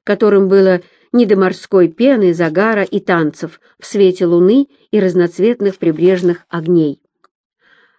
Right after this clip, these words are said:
В кабинете легким движением она скинула одежду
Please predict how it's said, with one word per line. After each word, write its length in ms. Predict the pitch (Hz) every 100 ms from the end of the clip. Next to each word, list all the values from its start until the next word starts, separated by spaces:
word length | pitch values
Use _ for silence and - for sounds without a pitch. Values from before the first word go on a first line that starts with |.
| _
В 80 | -
кабинете 580 | 233 233 269 285 269 226
легким 380 | 240 233 226
движением 680 | 190 202 190 269 269 233 214 -
она 240 | 220 214
скинула 500 | 214 - 208 196 185
одежду 560 | 170 208 269 185 160